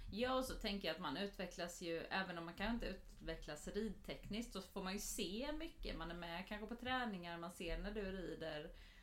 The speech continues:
Alltså att man ändå får en annan inblick i sport och i tävlande och i, eh, för jag känner ju att det jag lärde mig under året hos den här dressyrryttaren till exempel, det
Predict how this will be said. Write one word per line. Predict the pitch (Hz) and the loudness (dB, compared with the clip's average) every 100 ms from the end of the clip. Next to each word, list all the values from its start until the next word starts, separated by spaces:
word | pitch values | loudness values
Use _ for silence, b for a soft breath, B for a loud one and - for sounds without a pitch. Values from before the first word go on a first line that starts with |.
| B | B
Alltså | - 190 | -6 -4
att | 180 | -2
man | 190 185 | 0 0
ändå | 185 175 | 0 -2
får | - 170 165 | 0 0 0
en | 170 | -2
annan | 170 165 151 151 151 165 - - - | -2 -4 -4 -6 -8 -10 -12 -16 -10
inblick | - 190 185 156 160 220 - | 0 2 2 0 -2 -2 -4
i | 180 165 | -4 -2
sport | 180 - 190 226 - | -4 -2 -2 -2 -4
och | 185 | -2
i | 175 | -2
tävlande | 202 190 175 151 156 170 208 214 | 2 2 2 0 -2 0 0 2
och | 180 | 2
i, | 165 160 160 156 156 | 2 0 -2 -4 -6
eh, | 185 170 185 b b b b - | -6 -8 -10 b b b b -2
för | |
jag | 175 165 | 0 2
känner | 190 196 | 2 2
ju | |
att | 208 - | 0 0
det | 160 | 2
jag | 226 233 180 | 4 4 6
lärde | 175 156 | 4 4
mig | 151 143 | 0 -2
under | 147 151 | -2 -2
året | 143 139 143 - - - | -2 -2 -4 -8 -14 -10
hos | 170 - | -8 -6
den | 165 | -4
här | 143 | -4
dressyrryttaren | 160 185 156 151 - 202 | -4 -2 -2 -2 -2 0
till | 220 | 0
exempel, | 208 190 147 147 | 0 0 -2 -4
det | 147 135 | -4 -2